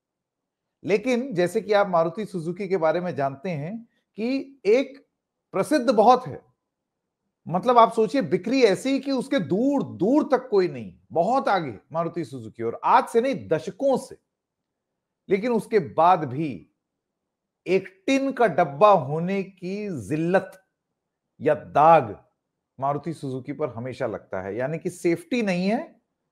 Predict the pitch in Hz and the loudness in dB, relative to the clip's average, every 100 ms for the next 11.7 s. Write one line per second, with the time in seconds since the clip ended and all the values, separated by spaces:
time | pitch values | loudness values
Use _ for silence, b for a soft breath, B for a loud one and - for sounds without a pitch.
0 | _ 143 185 190 165 196 185 180 175 165 | _ 0 4 4 4 2 2 4 2 2
1 | 196 131 127 160 190 214 240 208 170 160 | -2 -2 -2 0 0 0 2 2 2 0
2 | 170 156 147 175 208 185 - 185 180 175 | -4 -4 -6 -6 -6 -8 -4 -4 -2 -2
3 | 143 131 151 151 143 139 - 107 107 87 | -2 -2 -2 -2 -2 -4 -6 -8 -8 -10
4 | 73 _ _ _ _ _ _ _ _ _ | -18 _ _ _ _ _ _ _ _ _
5 | _ _ _ _ - 170 180 175 - 117 | _ _ _ _ -2 0 2 0 0 -4
6 | 123 180 170 160 143 - 117 _ _ _ | 0 2 2 0 -4 -10 -20 _ _ _
7 | _ _ _ _ _ _ _ _ - 175 | _ _ _ _ _ _ _ _ 0 0
8 | 185 202 175 165 160 - 156 190 208 - | 6 6 6 2 -2 -2 -2 0 0 2
9 | 208 381 - 196 190 202 208 226 220 208 | 0 -2 -4 -4 4 4 4 2 2 0
10 | 226 185 165 - 180 196 156 135 123 104 | -2 0 0 0 -2 0 2 2 2 0
11 | 82 - - 151 165 190 | -10 -16 -6 4 4 4